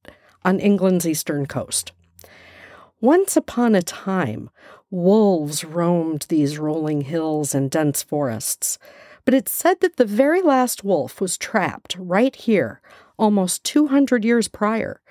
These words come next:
in one of the wolf pits for which the town of Woolpit was named. These were deep holes dug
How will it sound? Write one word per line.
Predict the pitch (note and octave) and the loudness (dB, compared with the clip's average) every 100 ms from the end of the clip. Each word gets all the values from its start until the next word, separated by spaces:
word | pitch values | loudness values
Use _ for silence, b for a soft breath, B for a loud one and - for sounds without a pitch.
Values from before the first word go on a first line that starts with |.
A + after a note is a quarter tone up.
| B B B B | B B B B
in | G3+ G3 | 2 4
one | G#3 | 4
of | G3+ - | 2 0
the | F#3 | 0
wolf | G3 C#4 C#4+ - | 2 2 0 -6
pits | E3+ C3+ - | -4 -2 -4
for | - F#3 | -2 -2
which | F#3+ F3+ - | -2 -6 -6
the | F3 | -6
town | - - - - D4 G3+ | -8 -12 -12 0 2 4
of | D#3+ D#3+ | 0 -2
Woolpit | D#3 D#3+ - - | -4 -4 -8 -8
was | D3+ - | -8 -4
named. | G3 F3 G#2+ - - _ _ _ _ _ B B B B B B | -2 -2 -6 -14 -20 _ _ _ _ _ B B B B B B
These | E4 G#4 E4+ | 2 4 2
were | C4 | 0
deep | - G#3+ - | 2 2 0
holes | - F#3 D#3 A2 C#3 - | 0 2 2 0 -6 -8
dug | F3 G#3 F#3 D3+ | -2 2 2 0